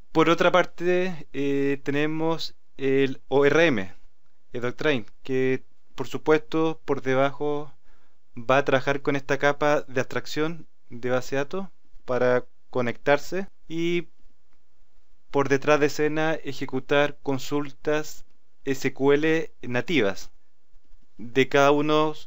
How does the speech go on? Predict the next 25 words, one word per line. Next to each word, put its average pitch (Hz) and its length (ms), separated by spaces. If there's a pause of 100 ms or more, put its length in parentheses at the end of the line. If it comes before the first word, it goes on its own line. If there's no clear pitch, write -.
(140)
de 131 160
los 131 100
motores. 123 540 (380)
Es 143 80
importante 156 1160 (480)
entender 135 640 (600)
el 131 160
concepto 147 840 (160)
de 131 300
un 135 320 (300)
O 127 160
R 127 180
M, 95 240 (240)
muy 151 320
utilizado 170 480
también 160 640
en 135 180
plataformas 156 1120 (380)
como, 135 640 (140)
eh, 123 260
Java 151 460
Enterprise 135 680
Edition 156 580
y 135 100
también 160 520